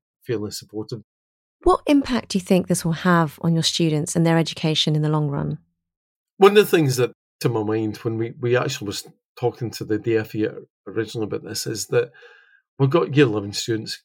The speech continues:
Speaker 1: coming through, uh, you know, final year of their education, coming into the school site, uh, five hours a week. But it's not the same educational experience they would have had.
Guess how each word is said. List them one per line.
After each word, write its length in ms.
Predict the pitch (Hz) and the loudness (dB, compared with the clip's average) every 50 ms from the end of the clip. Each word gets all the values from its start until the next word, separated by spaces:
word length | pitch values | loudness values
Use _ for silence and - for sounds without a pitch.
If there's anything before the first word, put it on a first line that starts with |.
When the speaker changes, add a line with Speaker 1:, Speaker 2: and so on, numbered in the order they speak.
| _ _ - | _ _ -6
Speaker 1:
coming 200 | - 147 143 135 | -4 -2 0 -2
through, 400 | 135 - - 113 107 107 104 98 - _ _ - | -2 -2 -2 0 0 0 -2 -4 -8 _ _ -12
uh, 120 | 113 107 110 - - | -8 -8 -8 -6 -4
you 80 | 143 | -4
know, 260 | 120 104 92 90 - - _ | -4 -4 -6 -8 -12 -18 _
final 400 | - - - 135 127 123 117 107 | -10 -4 0 0 0 0 -2 -2
year 300 | 104 104 110 107 104 98 95 - _ _ - | -2 0 0 0 0 -4 -10 -16 _ _ -8
of 200 | 104 107 110 - - | -6 -6 -6 -4 -2
their 160 | 117 107 107 | -2 -2 0
education, 840 | 107 107 101 - 104 - - 113 113 104 - - 113 104 98 98 - _ _ _ _ - | -2 -4 -6 -10 -12 -8 -6 -6 -6 -6 -8 -10 -10 -12 -14 -14 -18 _ _ _ _ -4
coming 180 | - 135 131 127 | 0 2 4 4
into 280 | 135 135 135 135 - 117 | 4 4 2 2 -2 -6
the 160 | 98 110 107 | -6 -6 -6
school 280 | - - 127 117 110 | -4 -2 -2 -2 -2
site, 440 | 104 - - 120 104 104 107 104 - _ _ - | -4 -6 -4 -4 -4 -4 -6 -6 -10 _ _ -10
uh, 220 | 110 107 107 110 | -8 -6 -4 -4
five 480 | 107 110 - - 135 123 120 120 113 - - - | -6 -6 -4 -2 0 2 2 0 0 -4 -6 -4
hours 240 | 120 113 107 98 | -2 -2 -2 -2
a 60 | 107 95 | -4 -4
week. 260 | 113 117 - _ _ _ _ _ - | -6 -6 -10 _ _ _ _ _ -6
But 80 | 151 180 | -4 -2
it's 140 | 135 - 147 | -2 2 2
not 400 | 139 135 131 147 156 - - - | 4 6 6 4 4 2 -2 -4
the 40 | |
same 440 | 139 - - 131 120 120 113 - - _ - | -2 -2 0 0 -2 -2 -6 -10 -12 _ -6
educational 600 | 113 110 - 127 131 - 131 107 - - 117 - | -6 -6 -6 -8 -8 -6 -6 -6 -8 -10 -12 -12
experience 500 | 120 - - - 120 117 120 123 113 - | -12 -12 -8 -8 -6 -4 -4 -4 -6 -6
they 80 | - 113 | -8 -6
would 140 | 101 107 - | -6 -6 -6
have 100 | 104 107 | -6 -6
had. 280 | 117 120 123 127 - | -4 -4 -4 -4 -8